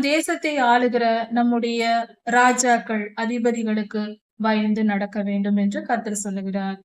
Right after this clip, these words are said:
கலகக்காரரோடே கலவாதே. கலகம் செய்கிற கூட்டத்தார் இருப்பார்கள், ஆனால் ராஜாக்களுக்கு விரோதமாய் கலகம் செய்வது, கர்த்தருக்கு விரோதமாய் கலகம் செய்கிறது போன்ற காரியங்களை செய்வார்களானால் அவர்களோடு நாம் சேரக்கூடாது. எப்படிப்பட்ட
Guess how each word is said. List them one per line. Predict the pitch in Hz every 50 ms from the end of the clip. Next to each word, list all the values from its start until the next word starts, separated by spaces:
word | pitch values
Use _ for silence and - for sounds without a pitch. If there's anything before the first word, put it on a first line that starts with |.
| _ _ _ _ _
கலகக்காரரோடே | - 302 294 302 349 359 359 392 392 392 381 330 285 269 269 262 254 247 240 240 233 226 233 240 240 240 240
கலவாதே. | - 247 226 226 226 214 220 220 214 208 202 214 208 208 196 196 202 208 - _ _ _ _ _ _
கலகம் | - 302 302 339 349 415 403 392 392
செய்கிற | 381 - 339 330 311 330 320 311
கூட்டத்தார் | - - 277 269 - 294 285 285 294 269 262 254
இருப்பார்கள், | 247 240 240 226 240 - 240 233 226 233 240 240 233
ஆனால் | 220 214 208 214 208 202 202 - - _ _ _ _ _
ராஜாக்களுக்கு | 240 247 254 262 262 262 294 277 269 - 277 269 269 269 269
விரோதமாய் | 247 240 240 240 240 240 240 240 240 240 240 247
கலகம் | 233 233 226 240 233 220 240
செய்வது, | 233 220 220 226 214 226 226 226
கர்த்தருக்கு | 233 247 247 240 247 294 302 - - 269
விரோதமாய் | 262 254 254 254 247 247 247 247 240 247
கலகம் | 240 240 247 247 247 247 240
செய்கிறது | 240 226 220 226 226 226 220 226 226 226 - _ _ _ _ _ _ _ -
போன்ற | 247 247 240 240 240
காரியங்களை | 240 254 254 269 302 311 311 302 294 285 269
செய்வார்களானால் | 262 - 240 247 247 254 254 247 240 240 240 233 220 214 214 247 277 294 285 285 - - _ _ _
அவர்களோடு | - 220 233 233 233 226 226 220 226 240 254
நாம் | 247 233 226 233 233
சேரக்கூடாது. | - 233 220 214 226 220 220 233 214 214 208 208 202 208 208 208 214 - _ _ _ _ -
எப்படிப்பட்ட | 233 254 247 277 302 302 302 302 302 277 285